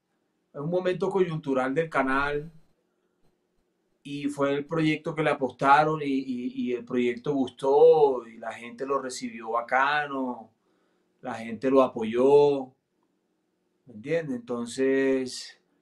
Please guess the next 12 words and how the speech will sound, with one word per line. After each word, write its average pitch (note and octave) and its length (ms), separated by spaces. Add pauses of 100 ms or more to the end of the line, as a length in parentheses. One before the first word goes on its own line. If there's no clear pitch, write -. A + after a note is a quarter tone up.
hacer C3 360
parte D#3 380
como D3+ 280
de B2+ 120
esa D3+ 220
nueva D#3 1000
reinvención C3+ 1040
del D#3 180
canal B2+ 520 (920)
R C#3+ 320
C C3 460
N, C#3 400